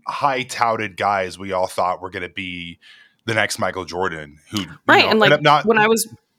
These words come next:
Speaker 2: when I
Speaker 1: ahead.
Speaker 2: was writing about this the other day, like, just, just looking at what the Sixers did, like, they absolutely full-on committed to the tank, right?
Speaker 1: Yeah.
Speaker 2: And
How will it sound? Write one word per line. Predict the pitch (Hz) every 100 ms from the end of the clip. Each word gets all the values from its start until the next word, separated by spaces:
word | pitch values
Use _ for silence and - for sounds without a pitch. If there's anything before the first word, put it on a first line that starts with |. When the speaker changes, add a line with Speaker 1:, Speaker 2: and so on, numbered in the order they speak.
| _ _ _ _
Speaker 2:
when | - - 220
I |
Speaker 1:
ahead. | 220
Speaker 2:
was | 214
writing | 233 233
about | 220 214
this | 220
the | - 226
other | 214
day, | 208 240 254 196 - -
like, | 196 185 - -
just, | 185 220 - -
just | 180 220 220 -
looking | 214 214 202
at | 190 -
what | 196
the | 196
Sixers | - 240 240 240 190
did, | - 156 175
like, | 185 180
they | 208 285
absolutely | 185 190 - - 208
full-on | - 180 180 185
committed | - 190 233 214
to | -
the | -
tank, | - 160 - -
right? | 151 175 254 -
Speaker 1:
Yeah. | - 135 - - _
Speaker 2:
And | 196 190 185 175 170